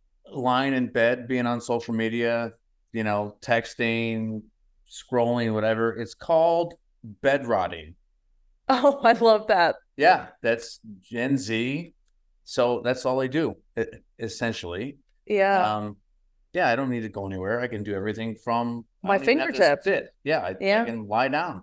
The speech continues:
Speaker 2: Mm-hmm.
Speaker 1: Um, yeah, I am in total agreement with everything that, that you said and understand everything you said, um,
Speaker 2: Mm-hmm.
Speaker 1: even comparing your,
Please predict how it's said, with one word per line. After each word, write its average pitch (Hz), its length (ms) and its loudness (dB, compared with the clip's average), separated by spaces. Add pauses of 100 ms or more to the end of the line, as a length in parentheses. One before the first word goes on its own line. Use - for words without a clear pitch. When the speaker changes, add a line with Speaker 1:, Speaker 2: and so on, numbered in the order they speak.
Speaker 2:
Mm-hmm. 208 640 -2
Speaker 1:
Um, 208 440 0 (1160)
yeah, 135 300 0
I 113 140 2
am 127 260 -2
in 127 220 -6
total 156 340 0
agreement 123 560 -2
with 95 160 -8
everything 107 460 -2
that, 92 160 -4 (140)
that 101 160 -10
you 98 120 -10
said 101 400 -2
and 98 300 -4
understand 104 840 -4
everything 135 400 -4
you 143 120 -4
said, 143 340 0 (260)
um, 113 80 -4 (280)
Speaker 2:
Mm-hmm. 175 180 -6
Speaker 1:
even 104 180 -6
comparing 101 520 -2
your, 92 340 -2